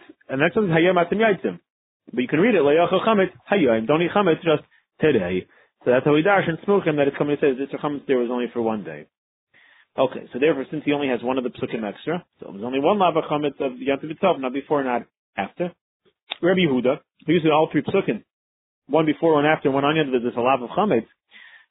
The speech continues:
So Machmas Davar Achim, now he said, how does he know these two halachas? A, how does he know that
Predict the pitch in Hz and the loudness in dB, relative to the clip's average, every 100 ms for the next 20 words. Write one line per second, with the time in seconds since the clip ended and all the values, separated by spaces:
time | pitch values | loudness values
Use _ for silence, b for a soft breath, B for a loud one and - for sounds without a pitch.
0 | - 127 160 - 135 139 143 151 135 127 | -6 -2 0 0 -2 2 2 2 -2 -2
1 | 131 135 120 143 160 143 139 143 135 135 | -2 -2 0 0 0 -2 0 0 0 -2
2 | 147 175 196 - 110 110 160 143 156 139 | 0 2 2 -2 -4 0 2 2 0 -2
3 | 139 151 135 | 0 2 2